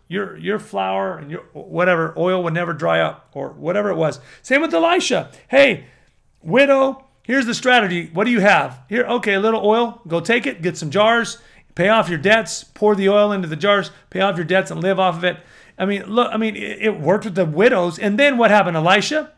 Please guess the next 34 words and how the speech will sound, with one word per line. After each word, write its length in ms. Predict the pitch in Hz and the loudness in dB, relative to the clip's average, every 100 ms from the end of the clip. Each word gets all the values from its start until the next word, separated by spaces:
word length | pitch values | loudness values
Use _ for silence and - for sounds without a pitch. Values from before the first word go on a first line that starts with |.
| _ | _
went 160 | 156 160 | -8 -8
to 60 | 175 | -6
the 100 | 180 | -6
kings, 520 | 302 320 226 156 - _ _ _ - | -4 -4 -4 -8 -14 _ _ _ -6
and 140 | 190 | 0
they 80 | 240 | 2
were 140 | 254 | 2
in 60 | 254 | 0
a 40 | |
famine. 560 | 254 285 302 254 175 156 - - | 0 -2 0 -2 -4 -8 -18 -12
And 120 | - 196 | -2 2
Elisha 320 | 208 214 202 | 4 2 0
says, 240 | 226 208 | -2 0
"Hear 160 | 269 311 | 2 2
the 100 | 302 | 4
word 160 | 294 | 4
of 60 | 277 | 4
the 80 | 247 | 4
Lord. 420 | 294 320 208 156 | 4 2 0 -2
Tomorrow, 800 | 214 226 349 359 294 269 208 - _ _ _ _ _ _ _ _ _ _ | -2 2 2 2 4 2 0 -6 _ _ _ _ _ _ _ _ _ _
there's 140 | 247 269 | -4 -2
gonna 160 | 320 | 0
be 100 | 311 | 0
abundance, 560 | 302 294 359 269 131 - | 2 4 4 0 -4 -4
basically. 560 | 170 175 175 180 240 | 0 0 0 -2 -2
Tomorrow, 320 | 240 240 302 302 | -2 -2 0 0
there's 120 | 233 | -2
gonna 160 | 262 | -2
be 100 | 240 | -2
bread, 280 | 190 226 285 | 0 2 2
there's 120 | 277 190 | 0 -4
gonna 160 | 240 | -6
be 140 | 220 202 | -6 -8
food." 300 | 277 277 | -8 -8